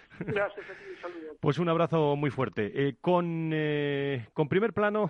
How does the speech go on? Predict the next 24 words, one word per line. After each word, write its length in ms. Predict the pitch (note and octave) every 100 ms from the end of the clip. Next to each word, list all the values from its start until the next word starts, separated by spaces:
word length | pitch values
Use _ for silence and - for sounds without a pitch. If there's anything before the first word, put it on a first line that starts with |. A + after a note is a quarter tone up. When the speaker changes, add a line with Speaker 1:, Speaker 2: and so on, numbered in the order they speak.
| - C3
Speaker 2:
eh, 240 | A#2 A#2+
nos 140 | B2 B2+
gusta 260 | F3+ G3
traer 360 | E3 D3+ C#3+ B2
en, 460 | A#2 A2 G#2+ G#2+ G#2
en 120 | A2
primer 280 | G2+ B2 C3+
plano, 380 | C#3+ D3 D3+ D3
eh, 360 | B2+ A2 G#2+ G#2 F#2
eh, 140 | F#2 -
bueno, 220 | - -
experiencia 720 | - C#3+ D3 F3+ B2 G#2 F#2+ G#2+
a 80 |
este 180 | A2+ -
programa 520 | G#2 A2+ C#3+ D#3 F3 - - - -
y 80 | C#3
sin 180 | C3+ C3
duda 340 | D#3+ D#3+ D#3 -
la 160 | A#2
tiene 360 | G#2 C#3 D3 D3
el 380 | - A2 G#2+ G2+
socio 260 | F3 -
director 420 | D3 C3 - C3+ A2+
de, 680 | A2 G#2 G2 F#2+ F#2 F2+